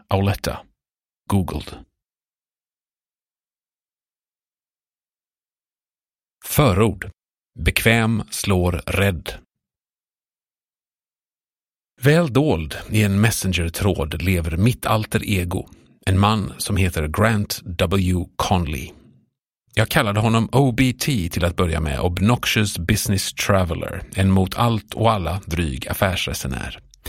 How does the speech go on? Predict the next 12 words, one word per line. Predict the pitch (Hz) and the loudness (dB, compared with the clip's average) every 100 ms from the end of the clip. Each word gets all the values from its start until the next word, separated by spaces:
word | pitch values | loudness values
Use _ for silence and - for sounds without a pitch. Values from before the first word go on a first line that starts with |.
| - - - | -12 -12 -4
Jag | - | 2
tänkte | 160 135 127 | 2 4 4
mig | 127 131 | 4 4
en | 135 | 6
man | 127 104 107 | 6 4 4
med | 104 98 | 4 4
internatskolebakgrund, | 104 110 135 175 92 - - 101 101 110 147 139 - - 64 | 4 4 4 2 2 0 0 2 4 4 2 0 -4 -4 0
en | 107 | 0
handelsresande | 98 127 98 87 92 104 101 101 113 98 - | 2 2 0 -2 0 2 2 2 0 0 -2
i | 92 | 0
oetiska | 98 113 87 92 - 95 - | 2 2 0 -2 -2 -2 0
varor. | 92 95 78 67 | 0 0 -2 -6